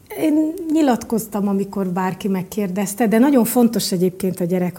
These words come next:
most nem csak azért, mert Freud is úgy tanítja, meg a pszichiátriánál is ugye először úgy veszik, hogy az életedet meséld el, és abból mi következik.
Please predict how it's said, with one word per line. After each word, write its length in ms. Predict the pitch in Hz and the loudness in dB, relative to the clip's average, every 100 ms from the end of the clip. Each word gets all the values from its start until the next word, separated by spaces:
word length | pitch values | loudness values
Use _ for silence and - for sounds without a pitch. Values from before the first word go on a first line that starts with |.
| 185 | -4
most 160 | 170 | -2
nem 80 | 190 | -4
csak 220 | 175 175 | -4 -4
azért, 220 | 185 180 | -4 -2
mert 120 | 170 165 | -4 -6
Freud 340 | 185 170 175 | -6 -4 -4
is 160 | 170 - | -8 -10
úgy 100 | 175 - | -12 -8
tanítja, 460 | 185 180 185 190 | -6 -4 -4 -6
meg 180 | 175 175 | -6 -6
a 60 | 170 | -8
pszichiátriánál 1300 | - 202 190 185 190 202 185 - 185 185 180 175 | -2 0 0 -2 -6 -8 -8 -4 -4 -4 -4 -4
is 160 | 180 - | -4 -4
ugye 160 | 185 180 | -4 -2
először 360 | 185 180 196 | -2 -2 -4
úgy 140 | 185 175 | -2 -2
veszik, 300 | 180 180 180 | -2 -4 -6
hogy 180 | 185 175 | -6 -8
az 120 | 170 | -6
életedet 680 | 185 180 160 185 180 180 | -6 -6 -6 -8 -8 -10
meséld 480 | 196 180 - 190 185 | -10 -12 -10 -8 -6
el, 260 | 196 208 220 220 - - | -4 0 0 -2 -16 -12
és 80 | - | -4
abból 220 | 196 185 | 0 2
mi 140 | 190 202 | 2 4
következik. 680 | 208 214 214 226 208 247 | 4 2 2 2 4 2